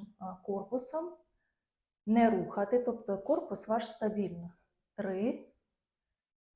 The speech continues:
два і один. Молодці, змінили ніжки. Десять разів назовні.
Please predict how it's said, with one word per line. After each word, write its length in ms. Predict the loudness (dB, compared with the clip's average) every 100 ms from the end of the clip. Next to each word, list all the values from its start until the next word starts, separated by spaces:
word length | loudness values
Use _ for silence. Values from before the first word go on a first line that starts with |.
| _ -8
два 680 | -4 2 2 2 -2 -14 -20 _ _ _ _ _ _ _ _ _
і 120 | -2
один. 340 | 0 0 -2 -4 -10 -4
Молодці, 480 | 0 0 -2 -2
змінили 460 | 0 4 6 6 6
ніжки. 480 | 4 4 0 -4 -8 -8 -20 _ _ _ _ -20 -20 _ _ _ _ _ _ _ _ 2
Десять 380 | 6 8 8 6
разів 560 | 4 4 2 0 -8 2
назовні. 760 | 4 4 2 -2 -4 -4 -4